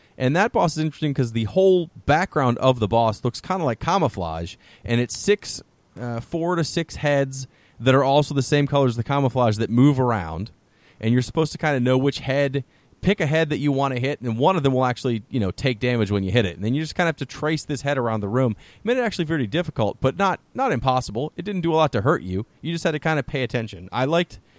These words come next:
that these were not standard N E S bosses. Not every boss was shoot it before it shoots you and dodge these shots before they hit you, or, you know, just tank through it and get,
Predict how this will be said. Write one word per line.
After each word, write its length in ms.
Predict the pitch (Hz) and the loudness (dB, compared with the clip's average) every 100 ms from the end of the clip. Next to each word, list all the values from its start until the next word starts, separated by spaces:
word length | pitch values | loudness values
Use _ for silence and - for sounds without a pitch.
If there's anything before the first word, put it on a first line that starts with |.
| _ _ _ | _ _ _
that 100 | 143 | -2
these 220 | 143 147 | 0 0
were 140 | 131 123 | 0 0
not 340 | 120 127 - | 0 0 -2
standard 580 | - - 127 120 107 98 | -10 -6 -4 -2 -4 -4
N 160 | 113 107 | -4 -4
E 120 | 104 | -2
S 140 | 92 | -4
bosses. 460 | - 92 87 - 87 | -6 -6 -6 -10 -8
Not 220 | 113 131 | -4 -4
every 300 | 139 135 131 | -2 -2 0
boss 400 | 117 110 101 98 | 0 0 0 -2
was 400 | 92 85 82 76 - _ _ _ | -6 -6 -6 -10 -18 _ _ _
shoot 440 | _ - 170 151 131 | _ -6 -2 0 -2
it 80 | - | -6
before 280 | 120 139 | -4 -2
it 80 | 123 | -2
shoots 300 | - 127 107 | -2 -4 0
you 300 | 120 113 101 | 0 2 2
and 120 | 90 | -2
dodge 340 | 85 110 113 98 | -4 -4 -4 -4
these 140 | 104 | -8
shots 340 | - 117 107 - | -2 -2 -2 -4
before 360 | 104 107 98 | -8 -6 -4
they 140 | 92 85 | -4 -2
hit 180 | 110 | -4
you, 180 | 98 92 | -4 -6
or, 140 | 85 80 | -6 -6
you 140 | 98 | -6
know, 140 | 80 82 | -8 -8
just 220 | 117 - | -10 -10
tank 280 | - 120 - | -6 -6 -6
through 240 | 120 117 | -2 -2
it 80 | - | -4
and 100 | 90 | -8
get, 200 | 104 | -8